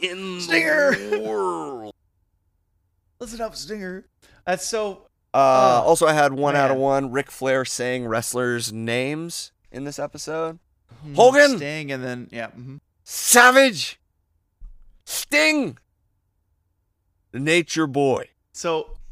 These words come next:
Speaker 2: can I tell the audience what you admitted to me on Marco Polo
Speaker 1: What'd I
Speaker 2: about
Speaker 1: say? What'd I say?
Speaker 2: when you walk around just your house and
Speaker 1: Oh,
Speaker 2: talk like
Speaker 1: yeah,
Speaker 2: Ric
Speaker 1: yeah,
Speaker 2: Flair?
Speaker 1: yeah. I just say names as Ric Flair.
Speaker 2: <laughs> Give me a Sid Vicious.
Speaker 1: Sid Vicious.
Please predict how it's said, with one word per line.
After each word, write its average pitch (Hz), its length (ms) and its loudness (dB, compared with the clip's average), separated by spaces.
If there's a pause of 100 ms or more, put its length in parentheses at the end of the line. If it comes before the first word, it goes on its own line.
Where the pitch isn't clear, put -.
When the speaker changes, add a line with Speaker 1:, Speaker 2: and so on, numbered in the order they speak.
(120)
Speaker 2:
can 165 200 -8
I 208 200 -4
tell 175 320 -2
the 147 140 -4
audience 120 420 -4
what 104 140 -10
you 117 160 -6
admitted 107 300 -12
to 131 100 -16
me 117 100 -12
on 110 120 -12
Marco 113 280 -14
Polo 117 380 -8
Speaker 1:
What'd 113 100 0
I 120 60 0
Speaker 2:
about 120 100 -6
Speaker 1:
say? 117 320 -2
What'd 113 200 -2
I - 20 -6
say? - 300 -10 (160)
Speaker 2:
when 117 160 -10
you 107 120 -10
walk 107 300 -8
around 107 420 -12
just 107 160 -14
your 107 120 -12
house 110 360 -12
and 120 80 0
Speaker 1:
Oh, - 60 4
Speaker 2:
talk 123 80 4
like 120 140 2
Speaker 1:
yeah, 113 220 2
Speaker 2:
Ric 110 100 -2
Speaker 1:
yeah, 117 200 -2
Speaker 2:
Flair? 107 100 -2
Speaker 1:
yeah. 98 140 -4
I 117 100 -2
just 131 200 -6
say 101 160 -10
names 90 340 -14
as 90 160 -14
Ric 87 180 -10
Flair. 80 440 -10 (840)
Speaker 2:
<laughs> - 1080 -20
Give 175 140 -6
me 190 180 -6
a 147 80 -4
Sid 147 340 -10
Vicious. - 640 -14 (220)
Speaker 1:
Sid 151 580 -4 (540)
Vicious. - 560 -18